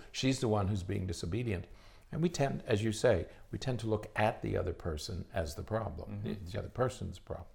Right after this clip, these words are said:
Speaker 2: Yeah.
Speaker 1: So how do I know that I might be the problem? Well, one of the, one of the things that you have to understand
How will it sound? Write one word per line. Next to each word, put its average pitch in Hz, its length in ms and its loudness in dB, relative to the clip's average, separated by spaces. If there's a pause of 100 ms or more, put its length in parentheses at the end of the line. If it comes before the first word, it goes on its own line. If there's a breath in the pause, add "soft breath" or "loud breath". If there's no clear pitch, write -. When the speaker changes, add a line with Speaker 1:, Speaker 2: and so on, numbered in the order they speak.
Speaker 2:
Yeah. 104 160 -6 (380 loud breath)
Speaker 1:
So 123 420 8 (680)
how 117 160 6
do 170 100 8
I 165 60 8
know 147 160 4
that 127 100 6
I 120 60 10
might 110 200 4
be 104 120 4
the 98 100 2
problem? 104 380 8
Well, 104 80 2
one 190 240 6
of 208 100 0
the, 110 220 0
one 123 240 6
of 240 60 2
the 202 80 2
things 92 360 0
that - 220 -4 (280)
you - 100 -6
have 80 180 -4
to 85 180 -2
understand 82 540 -8